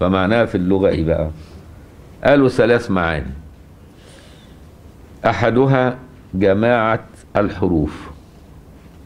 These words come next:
أحدها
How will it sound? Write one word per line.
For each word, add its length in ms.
أحدها 720